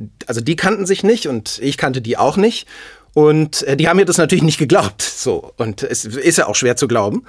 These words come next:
Und, ähm, dann hat natürlich die <laughs> eine die andere Person gefragt, äh, wann sie denn Geburtstag hat. Ja, und, äh, die, die hatten <laughs> natürlich beide am gleichen Tag Geburtstag.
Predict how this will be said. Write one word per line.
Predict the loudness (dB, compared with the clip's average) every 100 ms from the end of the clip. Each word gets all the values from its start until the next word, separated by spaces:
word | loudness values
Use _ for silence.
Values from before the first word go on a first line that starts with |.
| -18 -20 -20 _ _ _
Und, | 4 6 6 4 0 -4 0
ähm, | 2 4
dann | 2 0
hat | -2
natürlich | 0 2 4
die | 4 2
<laughs> | 0 0
eine | 0
die | -2 -2
andere | 2 2 2
Person | 0 2 2 0
gefragt, | -4 -2 -4 -4 -18 -20 -20 -20 -20 _
äh, | -2 2
wann | 0
sie | 0
denn | 2 2 0
Geburtstag | 2 2 2 -4
hat. | -4 -12 -18 -18 -4
Ja, | -4 -4
und, | -14 -14 -16 -12
äh, | -12 -6
die, | -4 -4 -8 -14 _ -4
die | -4 -6 _ _ _
hatten | -6 -2 -2 -2
<laughs> | -2
natürlich | -2 -6 0 2 2 -4 -16 _ _ _ _ _
beide | 0 2 4
am | 2 2
gleichen | 0 2 2 0
Tag | 0 -2 -2 -12 -18 _ _
Geburtstag. | 0 2 -2 -6 -4 -2 -2 -6